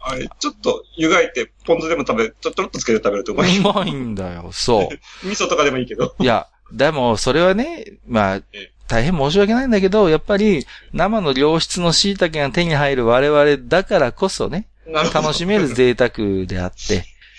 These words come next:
Speaker 2: まあまあまあ、
Speaker 1: なるほど。
Speaker 2: そこはね、まあね、なかなかこう良質な椎茸の手に入らない皆さんにとってみてはね、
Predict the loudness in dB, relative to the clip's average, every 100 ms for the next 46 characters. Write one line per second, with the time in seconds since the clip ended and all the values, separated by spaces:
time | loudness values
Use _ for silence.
0 | -10 0 2 2 2 2 0 -2 -4 -4
1 | -4 0 -2 0 -4 -6 -6 -6 -10 -4
2 | -2 -2 -4 -6 -2 0 0 -4 -20 -20
3 | _ 0 2 2 2 4 4 6 4 4
4 | 2 -2 0 0 2 2 4 4 2 0
5 | 2 2 4 4 2 2 2 2 0 0
6 | -2 -2 -6 -2 -4 -2 -6